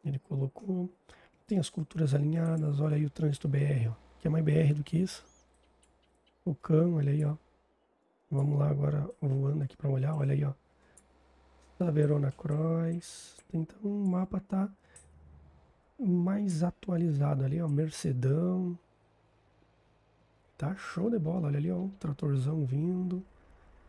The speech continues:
Ficou bem bacana. Aqui é a fábrica de arroz, onde é que tu vai largar o arroz descascado. E ali vai sair os pallets de arroz pra levar pra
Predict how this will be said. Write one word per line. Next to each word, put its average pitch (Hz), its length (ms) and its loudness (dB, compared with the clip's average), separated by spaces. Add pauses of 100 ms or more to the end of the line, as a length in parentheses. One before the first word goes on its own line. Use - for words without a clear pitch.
(760)
Ficou 185 280 0
bem 170 380 8
bacana. 165 680 0 (580)
Aqui 202 460 -2
é 196 40 2
a 185 80 2
fábrica 165 540 -2
de 156 120 0
arroz, 175 400 0
onde 143 140 2
é - 20 0
que - 80 -4
tu - 120 -6
vai 147 160 4
largar 151 560 4
o 185 80 2
arroz 139 600 0 (100)
descascado. 170 880 -2 (540)
E 220 100 2
ali 196 180 0
vai 180 160 -4
sair 180 400 -2 (220)
os 196 180 -6
pallets - 380 -2
de - 120 -2
arroz 143 360 0
pra 175 220 -2
levar 139 360 2 (140)
pra 139 160 -4